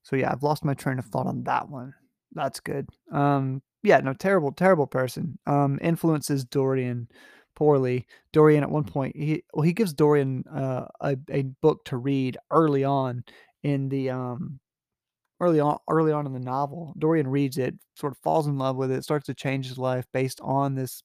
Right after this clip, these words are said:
book, um, gets several copies printed of this one book, or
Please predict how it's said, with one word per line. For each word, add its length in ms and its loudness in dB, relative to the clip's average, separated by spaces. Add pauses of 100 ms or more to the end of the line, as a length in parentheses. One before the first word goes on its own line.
book, 340 0 (580)
um, 420 0
gets 220 0
several 420 4
copies 640 -2 (140)
printed 340 0
of 160 -2
this 220 -4
one 440 -2
book, 400 -2 (120)
or 500 -2